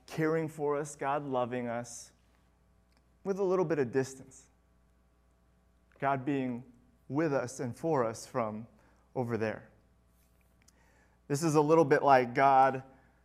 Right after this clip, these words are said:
the great father-in-law. Now, I don't know if this is true for you, but I have a really great relationship with Alyssa's dad, with my father-in-law. And he is just this amazing presence in our lives. He's there for us when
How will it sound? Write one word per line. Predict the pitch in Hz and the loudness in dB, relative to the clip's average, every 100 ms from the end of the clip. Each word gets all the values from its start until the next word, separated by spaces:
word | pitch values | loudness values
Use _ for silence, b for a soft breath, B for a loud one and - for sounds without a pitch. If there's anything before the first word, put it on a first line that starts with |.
| b - | b -6
the | 143 | -4
great | 139 151 151 | 0 0 0
father-in-law. | - - 143 143 127 104 98 98 - _ _ _ _ _ _ _ _ - B B - | -8 0 2 2 0 -6 -10 -16 -20 _ _ _ _ _ _ _ _ -20 B B 10
Now, | |
I | 185 | 12
don't | 247 262 | 12 10
know | 214 | 8
if | |
this | 180 180 | 6 0
is | 165 | -4
true | - 165 | -2 -4
for | 160 | -2
you, | 123 117 | -4 -2
but | 151 165 | 0 2
I | 202 | 4
have | 226 165 | 2 -2
a | 139 - | -6 -8
really | 139 196 185 | -2 0 2
great | 156 143 | 0 0
relationship | 131 123 127 131 131 117 | -2 -2 -4 -8 -8 -4
with | 127 110 | -4 -4
Alyssa's | 113 117 120 120 101 | -4 -4 -6 -10 -10
dad, | 104 101 | -8 -10
with | 98 | -12
my | 110 110 | -12 -10
father-in-law. | 107 104 104 104 104 104 - b b b b b b _ | -10 -12 -12 -12 -12 -14 -16 b b b b b b _
And | 180 185 170 170 - | 4 4 2 -6 -14
he | 151 226 | -8 -4
is | 240 185 | -2 -2
just | 196 - | -4 -2
this | 170 165 | -2 0
amazing | 147 147 170 165 170 160 | 0 0 0 -2 -4 -6
presence | - 151 139 139 139 | -6 -4 -4 -6 -4
in | |
our | 120 104 | -2 -2
lives. | 95 127 - _ _ _ _ _ _ _ _ _ | -6 -14 -20 _ _ _ _ _ _ _ _ _
He's | 143 143 131 - | -6 -4 -4 -8
there | 107 131 156 | -4 2 2
for | 160 160 147 | 0 -2 0
us | 147 - | 0 -4
when | 110 101 | -12 -12